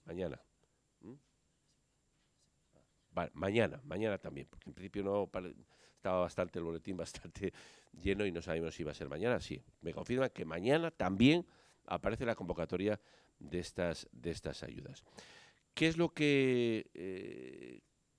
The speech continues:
cuál es el objeto de la ayuda? El objeto de la ayuda es mejora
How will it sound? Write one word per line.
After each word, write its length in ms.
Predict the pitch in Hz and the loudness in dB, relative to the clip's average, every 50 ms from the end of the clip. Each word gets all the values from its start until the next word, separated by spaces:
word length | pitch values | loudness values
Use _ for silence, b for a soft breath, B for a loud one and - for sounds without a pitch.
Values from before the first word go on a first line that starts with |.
| _ _ _ _ _ _ | _ _ _ _ _ _
cuál 160 | 147 160 160 | -4 -4 -4
es 100 | 151 - | -6 -6
el 80 | 139 | -8
objeto 320 | 123 - - 117 - 110 101 | -8 -6 -8 -6 -4 -4 -2
de 60 | 95 | -2
la 60 | 90 | -2
ayuda? 320 | 85 76 69 - - - - - | -4 -4 -6 -10 -12 -14 -16 -10
El 100 | - - | -8 -6
objeto 200 | - 127 147 151 | -6 -4 -2 0
de 60 | 156 | 0
la 60 | 143 135 | 0 2
ayuda 160 | 131 131 127 | 0 0 -2
es 80 | 117 | -2
mejora 380 | 104 98 - 123 120 117 104 | -6 -6 -4 -2 -2 -2 -4